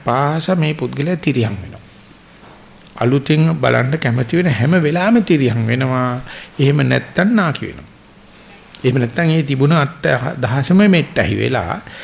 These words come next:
නාකි වෙන්න පටන් ගන්නවා. ඒකයි අපි මෙච්චර ඉක්මනට නාකි වෙන්නේ. අපි කවදාකවත් ආස්වාසය දිහා අලුතෙන් බලන්න කැමති නෑ.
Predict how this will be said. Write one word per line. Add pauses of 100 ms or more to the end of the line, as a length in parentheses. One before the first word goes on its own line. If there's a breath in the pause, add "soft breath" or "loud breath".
(160 loud breath)
නාකි
වෙන්න
පටන්
ගන්නවා.
ඒකයි
අපි
මෙච්චර
ඉක්මනට
නාකි
වෙන්නේ. (360 loud breath)
අපි
කවදාකවත්
ආස්වාසය
දිහා
අලුතෙන්
බලන්න
කැමති
නෑ.